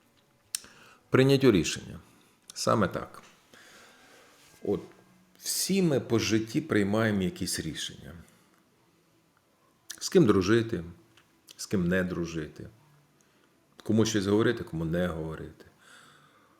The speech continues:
Де навчатися, де працювати, з ким створювати сім'ю,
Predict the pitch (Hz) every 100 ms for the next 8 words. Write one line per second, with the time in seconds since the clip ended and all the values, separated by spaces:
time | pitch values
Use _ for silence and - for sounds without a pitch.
0 | _ _ _ _ _ _ - 90 113 113
1 | 104 - 123 123 120 101 - - 92 90
2 | 82 80 78 85 85 113 - 98 - 87
3 | 82 82 87 - 80 80 - - 123 110
4 | - 101 95 87 85 76 - 80 78 76
5 | 76 73